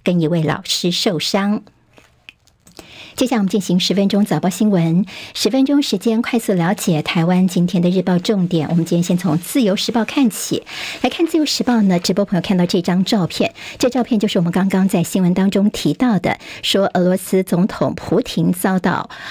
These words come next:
所谓的乌克兰无人机的暗杀攻击，但是呢没有成功。好，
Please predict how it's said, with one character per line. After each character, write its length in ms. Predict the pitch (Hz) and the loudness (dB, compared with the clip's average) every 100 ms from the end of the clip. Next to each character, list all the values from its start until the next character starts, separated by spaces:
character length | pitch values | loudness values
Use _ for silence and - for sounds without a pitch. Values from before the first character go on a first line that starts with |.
| - | -10
所 280 | - - 156 | -4 0 2
谓 200 | 202 240 | 2 2
的 160 | 180 - | 0 0
乌 140 | 202 | -2
克 160 | - 190 | 0 0
兰 200 | 160 180 | 2 2
无 200 | 180 190 | 2 2
人 200 | 175 185 | 2 0
机 220 | - 190 | 0 0
的 100 | 165 | 0
暗 280 | - 196 170 | 0 0 0
杀 320 | - 170 170 | 0 -2 -2
攻 280 | 208 196 214 | 0 0 -2
击， 300 | - 151 147 | -2 0 0
但 220 | 160 165 | 0 -2
是 160 | - | 0
呢 180 | 156 151 | 0 0
没 260 | 156 165 165 | 0 2 2
有 200 | 269 165 | 2 0
成 380 | - - 160 180 | -2 0 0 2
功。 240 | 226 240 | 2 2
好， 180 | - | 0